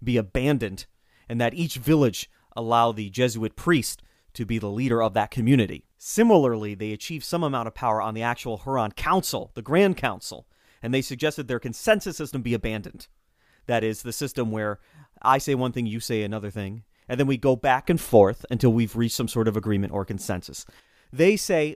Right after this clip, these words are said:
"Let's abandon that and just go with a Western democratic style popular vote."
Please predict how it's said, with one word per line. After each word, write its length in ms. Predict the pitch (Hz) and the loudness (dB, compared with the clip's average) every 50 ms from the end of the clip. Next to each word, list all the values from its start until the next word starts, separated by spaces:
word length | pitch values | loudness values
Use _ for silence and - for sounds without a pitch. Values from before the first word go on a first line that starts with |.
| - | -10
"Let's 260 | - - 156 175 - 170 | -8 -2 -2 -2 0 -2
abandon 440 | 151 120 151 147 143 131 131 113 | -2 0 2 2 2 2 0 0
that 260 | 107 107 101 98 - _ | -2 -4 -6 -8 -10 _
and 120 | - 131 120 | -10 -10 -8
just 140 | 135 - - | -8 -4 -2
go 100 | 147 131 | 0 0
with 160 | 120 113 101 | 0 -2 -4
a 120 | - 113 107 | -6 -8 -8
Western 640 | 98 107 147 185 180 - - - 180 170 165 139 | -2 2 2 2 2 2 -2 -6 -6 -6 -4 -2
democratic 520 | 117 156 170 185 170 - 185 170 165 160 | 0 0 0 0 0 2 2 2 2 0
style 400 | - - - 151 139 135 127 127 | -4 -2 2 4 4 4 4 0
popular 760 | - - - - 151 131 123 - - 120 117 101 101 98 101 | -2 -6 -4 2 4 4 4 4 0 -10 -10 -8 -8 -8 -10
vote." 520 | 98 104 113 160 196 190 127 - - - | -10 -2 4 8 8 8 8 6 2 -16